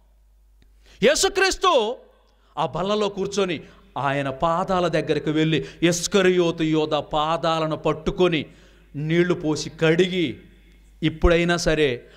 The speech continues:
అసలు నేనెవరో తెలుసుకుంటే నీ జీవితానికి మేలు" అనుకున్నాడండి. కానీ తెలుసుకునే పరిస్థితుల్లో లేడు. కారణం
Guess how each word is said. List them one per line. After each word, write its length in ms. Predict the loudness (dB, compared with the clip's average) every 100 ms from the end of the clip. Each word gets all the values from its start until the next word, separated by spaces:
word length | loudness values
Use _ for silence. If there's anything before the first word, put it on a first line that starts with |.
| -8
అసలు 240 | -6 -2 -2
నేనెవరో 480 | 0 0 0 0 0
తెలుసుకుంటే 580 | 0 -2 -4 -8 -4
నీ 140 | -2 -2
జీవితానికి 580 | -2 -4 -2 -2 -4 -4
మేలు" 260 | 0 0
అనుకున్నాడండి. 600 | 0 -2 -4 -4 -6 -10 -16 -20 -10 -2
కానీ 140 | 0 2
తెలుసుకునే 480 | 2 2 0 2
పరిస్థితుల్లో 520 | 2 0 -2 0 2 4
లేడు. 240 | 4 2
కారణం 760 | -2 -8 -2 0 2 2 0